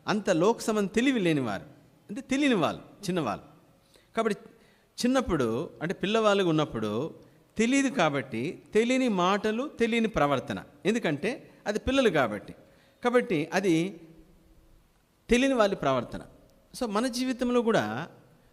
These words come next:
మనము పిల్లవాడు అంటే ఆత్మీయ జీవితంలో బిగినింగ్ లైఫ్ అన్నమాట. బిగినింగ్ లైఫ్ అంటే ఆత్మీయంగా రక్షించబడినప్పుడు, ప్రభుని అంగీకరించినప్పుడు, బిగినింగ్ లైఫ్లో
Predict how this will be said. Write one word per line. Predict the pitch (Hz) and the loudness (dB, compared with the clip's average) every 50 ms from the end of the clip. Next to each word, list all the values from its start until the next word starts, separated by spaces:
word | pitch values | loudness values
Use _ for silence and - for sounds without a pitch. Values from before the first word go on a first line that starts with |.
| _ _ _ 156 | _ _ _ -4
మనము | 175 208 220 208 202 196 185 180 175 175 170 170 - - - - _ _ _ | -2 0 0 2 0 0 0 0 0 -2 -4 -6 -8 -14 -20 -20 _ _ _
పిల్లవాడు | - 214 226 233 233 220 214 202 202 208 202 208 | 4 4 4 0 2 2 2 2 4 4 4 4
అంటే | 208 180 175 180 - 226 233 - - - | 2 2 0 -2 -6 -6 -8 -8 -6 -4
ఆత్మీయ | 131 151 175 170 165 - - 190 190 180 175 | -2 -2 -2 -2 -6 -10 -6 -2 -2 -2 -2
జీవితంలో | 151 156 160 160 156 160 156 147 147 170 214 285 - - - - _ _ _ _ _ _ - | -2 -4 -4 -4 -4 -4 -4 -4 -4 -4 -6 -6 -10 -16 -20 -20 _ _ _ _ _ _ -14
బిగినింగ్ | 123 135 208 220 277 269 277 262 233 | -2 0 2 2 4 2 2 0 0
లైఫ్ | 185 143 135 127 - | 0 0 0 -2 -4
అన్నమాట. | 107 101 92 87 85 - - - - _ _ _ _ _ _ _ | -8 -8 -10 -12 -14 -16 -20 -20 -20 _ _ _ _ _ _ _
బిగినింగ్ | 120 127 170 170 190 170 147 120 | -6 -4 -2 -2 -2 -2 -2 -2
లైఫ్ | 107 95 90 - - | -4 -6 -8 -10 -10
అంటే | 139 180 - | -8 -6 -6
ఆత్మీయంగా | - 139 143 170 170 - - 165 165 165 165 147 | -4 0 0 0 -2 -2 -4 -2 -2 -2 0 -2
రక్షించబడినప్పుడు, | 131 127 131 - - 151 147 143 127 131 123 123 120 117 120 117 113 113 113 117 - - - - - - - - - | -4 -4 -4 -4 -4 -2 -2 -2 -2 -2 -2 -2 -4 -6 -6 -8 -8 -8 -8 -10 -14 -18 -20 -20 -20 -20 -20 -6 0
ప్రభుని | 131 143 147 151 135 | 0 0 2 2 0
అంగీకరించినప్పుడు, | 127 135 143 156 147 147 131 127 123 - 117 113 - - 110 110 | 0 0 0 0 0 0 -4 -4 -4 -6 -8 -8 -8 -8 -10 -10
బిగినింగ్ | 95 113 120 139 196 214 254 269 277 262 247 | -10 -8 -2 -2 0 2 2 2 2 2 2
లైఫ్లో | 202 165 160 160 - 127 113 101 95 98 110 151 | 2 2 0 0 -2 -6 -4 -4 -4 -6 -6 -8